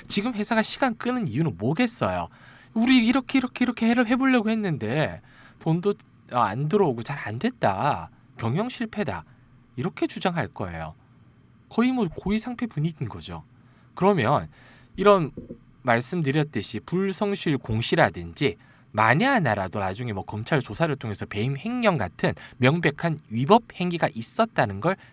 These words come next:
밝혀내야 됩니다. 물론 뭐 주주님들이 밝히기는 어렵죠. 그럼 검찰에 맡겨야겠죠. 이런 명백한 불법 행위가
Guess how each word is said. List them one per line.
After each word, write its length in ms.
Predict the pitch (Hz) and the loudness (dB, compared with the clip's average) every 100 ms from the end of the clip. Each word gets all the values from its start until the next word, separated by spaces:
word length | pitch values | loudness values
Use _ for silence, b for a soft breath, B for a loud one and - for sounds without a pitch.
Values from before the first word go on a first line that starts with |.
| - | -12
밝혀내야 560 | - 107 - 135 101 | -10 -6 -4 -4 -4
됩니다. 420 | 131 90 80 82 80 b b b b b | -6 -10 -12 -14 -14 b b b b b
물론 240 | 127 165 160 | -2 0 2
뭐 60 | |
주주님들이 600 | 113 - 180 277 240 185 | -2 -4 -2 -2 0 -2
밝히기는 500 | 165 107 - 113 113 | -2 -4 -8 -10 -8
어렵죠. 460 | 82 127 - 98 87 b b b | -6 -6 -6 -10 -10 b b b
그럼 100 | - | -12
검찰에 360 | - 107 - 170 | -6 -4 -2 -4
맡겨야겠죠. 760 | 85 - 151 87 78 85 87 b b b - | -4 -6 -8 -8 -14 -16 -16 b b b 2
이런 240 | 202 165 | 4 4
명백한 520 | 113 135 196 - 170 | 2 2 0 2 -2
불법 340 | - 170 202 - | -4 0 0 0
행위가 480 | 185 202 185 151 | -6 -2 4 4